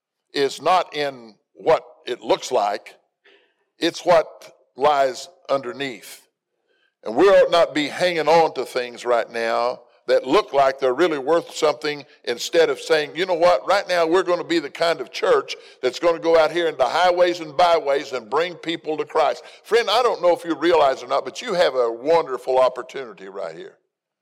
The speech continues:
Wonderful. I don't understand why. I know your pastor, he's, he's, uh, he, he's lost his, his youthful figure a long time ago, too much pie and all that kind of stuff. But you know what? You,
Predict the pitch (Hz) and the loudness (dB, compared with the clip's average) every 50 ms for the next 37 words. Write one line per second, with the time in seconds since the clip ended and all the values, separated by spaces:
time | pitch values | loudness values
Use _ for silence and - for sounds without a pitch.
0 | _ _ _ _ _ _ _ _ - 123 143 160 156 143 123 - 113 - 135 170 | _ _ _ _ _ _ _ _ -8 -2 0 0 0 0 -4 -10 -6 -2 0 0
1 | 208 220 208 190 175 175 175 175 165 151 - - 175 175 175 170 165 143 165 170 | 2 2 0 0 0 0 -2 -2 -4 -10 -6 -4 -2 -2 -2 -2 -2 0 0 2
2 | 170 175 180 170 170 170 180 175 165 151 139 - - 170 170 175 170 170 - 170 | 2 2 0 -2 -2 -2 -2 -6 -4 -6 -8 -4 0 0 0 2 0 -2 -6 -8
3 | 175 180 175 165 151 143 131 - - - 139 127 131 123 - - 123 117 110 104 | -6 -4 -2 -2 -4 -6 -8 -12 -12 -10 -10 -12 -10 -10 -6 -2 2 2 2 2
4 | 92 - - _ - _ _ _ _ 127 131 120 - 131 131 95 131 117 95 117 | -2 -8 -18 _ -20 _ _ _ _ -6 -4 -4 -4 -8 -10 -10 -12 -10 -4 0
5 | 135 156 170 156 - - 147 135 117 - - - _ 107 110 110 104 - - - | 2 4 4 2 0 -4 -12 -12 -12 -14 -16 -16 _ -12 -12 -12 -12 -16 -18 -18
6 | 107 101 98 _ 123 127 120 147 170 160 - - 131 123 - - 180 175 160 151 | -20 -20 _ _ -20 -8 -4 -4 -4 -4 -2 -4 -4 -4 -2 -4 -6 -6 -4 -4
7 | 165 170 156 139 135 151 156 151 151 156 165 156 156 147 143 151 156 151 143 - | -4 -2 0 0 2 0 0 -2 -2 -4 -4 -4 -4 -4 -2 -4 -4 -4 -4 -12
8 | 156 156 151 147 147 - - - 135 139 139 139 143 147 151 143 131 135 139 139 | -4 -2 -2 -2 -2 -8 -4 -2 0 2 2 0 0 -2 -2 -2 0 -2 0 0
9 | 143 139 - - 143 139 135 127 - - 147 156 165 147 - - _ _ _ _ | 0 -2 -2 -4 -6 -6 -6 -10 -6 -4 -2 -2 -2 -6 -10 -16 _ _ _ _
10 | _ _ _ _ _ _ _ _ 123 151 165 147 - - 175 196 196 196 - 160 | _ _ _ _ _ _ _ _ 2 2 2 2 -2 -8 -8 -4 -4 -4 2 2
11 | 196 196 - 156 160 185 | 2 2 2 -2 -12 -14